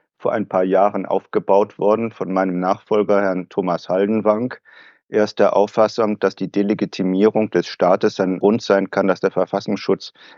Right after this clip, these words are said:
Einzelpersonen beobachten kann. Ich halte das nicht nur für rechtswidrig, ich halte es nicht nur für verfassungswidrig, es ist sogar verfassungsfeindlich aus meiner Wahrnehmung.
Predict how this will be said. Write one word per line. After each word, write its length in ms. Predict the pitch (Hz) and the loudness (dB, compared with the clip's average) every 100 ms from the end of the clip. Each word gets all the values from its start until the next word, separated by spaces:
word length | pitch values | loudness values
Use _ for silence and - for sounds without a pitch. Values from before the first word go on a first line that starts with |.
| - | -4
Einzelpersonen 800 | 113 113 101 - 95 - 90 92 | -2 2 2 2 0 2 -2 0
beobachten 560 | - - 80 82 - - | -2 -2 0 -2 -6 -10
kann. 240 | 78 80 - | -10 -10 -8
Ich 120 | - | 2
halte 260 | 101 104 | 2 2
das 300 | - 95 - _ _ _ _ | 0 0 0 _ _ _ _
nicht 240 | - 104 - | -2 -2 -2
nur 120 | 104 | -4
für 200 | - 92 | 0 2
rechtswidrig, 640 | 110 - - 107 123 127 | 2 0 -4 -2 0 0
ich 140 | 101 - | 0 0
halte 160 | 95 | 0
es 80 | - | -2
nicht 160 | 92 - | -8 -6
nur 140 | 90 | -4
für 100 | - | -4
verfassungswidrig, 920 | 87 87 - 101 - 110 - 101 101 - | -2 -2 0 -2 -2 -4 -2 2 2 0
es 120 | - | -4
ist 120 | 110 | -4
sogar 220 | - 95 | 0 -2
verfassungsfeindlich 1080 | - 92 92 90 87 - - 107 107 85 - | 0 -2 -2 -4 -6 -6 -4 -2 -2 -4 -2
aus 160 | 85 - | -6 -6
meiner 260 | 85 85 | -6 0
Wahrnehmung. 540 | 92 98 101 120 131 | 2 2 2 0 -2